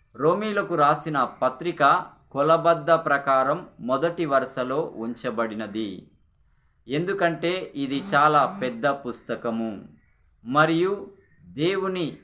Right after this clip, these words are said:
సువార్తను గూర్చిన సత్యమును తెలియజేస్తుంది మరియు విశ్వాసము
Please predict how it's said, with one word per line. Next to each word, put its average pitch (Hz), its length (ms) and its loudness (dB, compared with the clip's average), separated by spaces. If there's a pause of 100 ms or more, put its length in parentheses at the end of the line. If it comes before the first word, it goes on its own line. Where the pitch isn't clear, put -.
సువార్తను 156 720 2 (100)
గూర్చిన 135 420 -4 (360)
సత్యమును 143 600 -4 (160)
తెలియజేస్తుంది 113 1000 -6 (1000)
మరియు 170 380 2 (160)
విశ్వాసము 175 760 0